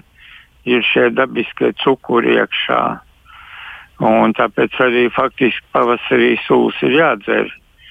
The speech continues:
Jo faktiski pa, puslitrs sūs, eh, dienā jau nodrošina mums, eh,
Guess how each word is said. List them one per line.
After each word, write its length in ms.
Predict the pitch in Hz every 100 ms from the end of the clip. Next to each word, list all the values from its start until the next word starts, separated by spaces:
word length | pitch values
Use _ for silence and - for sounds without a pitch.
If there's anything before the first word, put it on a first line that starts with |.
| - - - _ -
Jo 200 | - 117
faktiski 1040 | - 123 - 117 104 - 127 117 117 113 98 - - _ _ _ _ - - - - - _ _ _ _ -
pa, 100 | 123 120 120 123 127 127 120 156 - 226 233 214 - 254 - _ _ - - - -
puslitrs 640 | 135 - 131 139 127 110 -
sūs, 320 | 139 139 113
eh, 600 | 127 - 120 139 139 131 120
dienā 380 | 151 147 139 135
jau 160 | 131
nodrošina 720 | 131 147 123 127 123 - 127
mums, 240 | 131 135 127 - - - - - -
eh, 60 | -